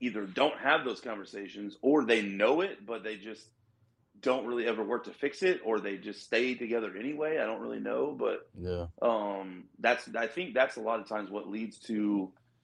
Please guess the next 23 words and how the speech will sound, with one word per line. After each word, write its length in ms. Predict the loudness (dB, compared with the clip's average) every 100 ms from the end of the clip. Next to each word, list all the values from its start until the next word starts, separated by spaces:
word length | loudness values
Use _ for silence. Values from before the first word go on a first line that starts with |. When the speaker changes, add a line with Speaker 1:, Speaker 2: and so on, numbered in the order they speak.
| _ -20 _
Speaker 1:
you 140 | 0 4
know, 160 | 6
like, 220 | 6 2 -2
you 140 | -6
get 180 | 0 2
into 380 | 2 -2 -4 -2
the, 260 | 0 0
like, 220 | 0 -2 -2
these 180 | -4 0
marriages 300 | 0 0 -2
where 100 | -2
they're 120 | -2
constantly 440 | -2 -4 -4 -8 4
fighting 680 | 6 8 4 -2 -6 -8 -8
and 100 | -8
there's 120 | -4
just 260 | -4 -4 -14 _ _ _
tons 300 | 8 10 8
and 80 | 4
tons 200 | -4 -6
of 80 | -4
problems 400 | 0 0 0 -8
because, 560 | -8 -2 0 -2 -8